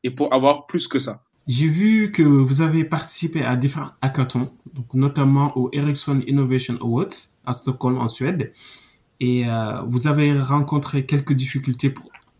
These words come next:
Speaker 2: obtenir le visa. Arrivé très épuisé à Stockholm, donc avec plus de, pardon, mille quatre cent quarante-quatre équipes, donc qui viennent de cent sept pays. Euh, vous êtes arrivé malgré tout,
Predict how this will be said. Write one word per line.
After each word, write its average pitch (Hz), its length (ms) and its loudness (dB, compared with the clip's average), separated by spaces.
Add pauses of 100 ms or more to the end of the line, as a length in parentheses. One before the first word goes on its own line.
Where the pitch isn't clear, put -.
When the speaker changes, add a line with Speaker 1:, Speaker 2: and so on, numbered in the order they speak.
(160)
Speaker 2:
obtenir 139 420 4
le 127 60 6
visa. 123 500 0 (100)
Arrivé 156 520 2
très 175 220 2
épuisé 147 460 4
à 131 60 2
Stockholm, 139 640 -2
donc 120 300 0
avec 127 360 2
plus 151 160 4
de, 127 640 6
pardon, 127 340 2
mille 135 360 4
quatre 135 160 -6
cent 139 240 0
quarante-quatre 127 580 0
équipes, 165 400 -6
donc 120 240 -2 (120)
qui 127 240 0
viennent 127 320 2
de 113 160 -2
cent 151 280 -6
sept 147 240 -4
pays. 139 380 0 (480)
Euh, 127 340 0
vous 135 240 2
êtes 185 180 0
arrivé 160 520 2
malgré 135 500 4
tout, 139 300 -2